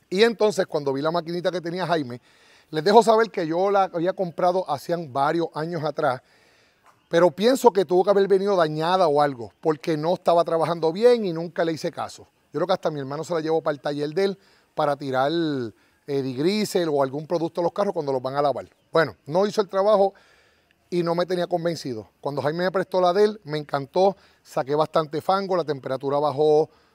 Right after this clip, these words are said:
como a doscientas cinco, doscientas, no pudimos limpiarlo completamente.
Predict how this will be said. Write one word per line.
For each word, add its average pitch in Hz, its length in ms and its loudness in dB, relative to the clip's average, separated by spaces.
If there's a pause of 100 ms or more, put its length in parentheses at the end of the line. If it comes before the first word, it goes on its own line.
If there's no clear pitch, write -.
como 147 320 -4
a - 20 0
doscientas 151 520 -4
cinco, 190 440 -4
doscientas, 165 640 -2
no 139 100 -8
pudimos 139 300 -4
limpiarlo 139 320 -4
completamente. 156 720 -4